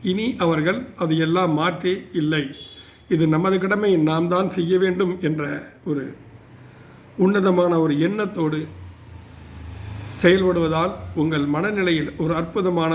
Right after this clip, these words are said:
ஒரு சந்தோஷங்கள் கண்டிப்பாக நிகழும். இது ஒரு வரவேற்கத்தக்க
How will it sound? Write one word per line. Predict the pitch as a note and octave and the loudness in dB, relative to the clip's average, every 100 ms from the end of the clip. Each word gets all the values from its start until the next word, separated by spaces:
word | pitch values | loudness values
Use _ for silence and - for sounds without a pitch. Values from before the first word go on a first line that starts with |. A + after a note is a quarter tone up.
| D#3 | 0
ஒரு | C3+ - F3+ | -2 -2 0
சந்தோஷங்கள் | G3+ G#3 F#3 E3+ D3 C#3 - - F3 | 0 0 -2 -2 -2 -4 -8 -6 -2
கண்டிப்பாக | F3+ E3 E3 - C#3+ D3+ D#3+ C3 - - _ _ - F#3 | 0 0 -2 -6 -8 -6 -6 -8 -14 -20 _ _ -10 -2
நிகழும். | D3+ C#3 B2+ - - _ _ _ _ _ _ _ _ _ _ _ _ _ _ _ - | -2 0 -4 -8 -20 _ _ _ _ _ _ _ _ _ _ _ _ _ _ _ -8
இது | E3 F3+ | 0 2
ஒரு | E3+ D3+ | 2 0
வரவேற்கத்தக்க | E3 F3+ D#3 D#3+ D#3 D3 | 2 0 0 -6 -8 -8